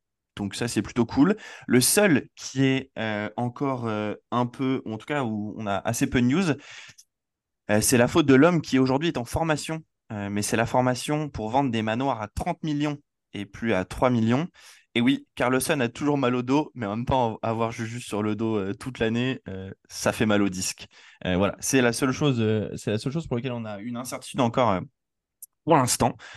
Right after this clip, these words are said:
Mais sinon, tout le monde est en forme, tout le monde est prêt pour le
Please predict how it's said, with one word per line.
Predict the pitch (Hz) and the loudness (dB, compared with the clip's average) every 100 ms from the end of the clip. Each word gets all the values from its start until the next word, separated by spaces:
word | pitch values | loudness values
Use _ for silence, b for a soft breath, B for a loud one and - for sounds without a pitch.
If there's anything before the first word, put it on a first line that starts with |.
| B B | B B
Mais | 101 | -8
sinon, | - 143 | 0 0
tout | 190 220 | 2 4
le | 156 | 6
monde | 143 | 6
est | 123 | 4
en | 110 | 0
forme, | - 107 156 - - - | 2 2 2 -2 -20 -12
tout | 170 | -6
le | 180 | -2
monde | 170 120 | 0 -2
est | - | -4
prêt | - 113 151 b b b b | -4 -4 -4 b b b b
pour | - 113 151 - - - | -4 0 0 -2 -16 -4
le | 104 113 127 143 | 4 6 6 2